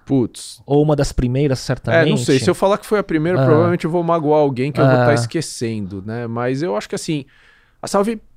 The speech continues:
Speaker 1: a Salve é bem importante por alguns motivos, assim, né? Primeiro porque ela preenche um, um, um, um, um, um quesito importante, assim, né? É um grupo de, de super founders, né? O Dani com a Márcia e a Júlia que se juntou ao time, né? Que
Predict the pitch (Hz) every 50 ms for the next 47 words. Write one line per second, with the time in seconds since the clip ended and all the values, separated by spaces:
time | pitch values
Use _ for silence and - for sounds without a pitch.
0 | _ _ _ - 127 - 165 180 196 175 170 190 220 208 - 175 - - 180 170
1 | - - - 190 190 175 165 180 185 180 196 208 196 202 - - 139 123 120 104
2 | 107 107 110 104 - - 120 113 110 107 110 110 - 127 131 143 180 - - -
3 | 208 202 196 - - 170 165 165 160 - - 175 160 151 143 139 131 123 120 120
4 | 101 98 117 117 113 110 110 104 98 117 117 113 110 110 104 104 104 98 92 92
5 | - _ _ _ _ _ _ _ _ _ _ _ _ - 113 110 104 - - 104
6 | 110 101 104 101 - - 107 110 104 - - 113 110 139 131 160 139 - 151 156
7 | 143 - 139 135 - 123 - - 143 139 135 135 135 135 120 101 123 147 165 143
8 | 151 156 151 - 147 131 113 117 123 123 113 110 104 104 107 110 110 101 - -
9 | 120 - 123 - - - 104 110 127 151 165 143 110 107 107 104 104 107 113 123
10 | 120 113 104 98 95 92 101 110 120 131 131 123 113 104 - - 110 104 104 107
11 | 117 123 123 113 - - 113 107 104 101 107 107 104 104 98 104 120 131 120 110
12 | - - - 117 110 101 104 101 - - 110 101 104 95 - - 127 131 120 120
13 | 110 113 113 110 - - 110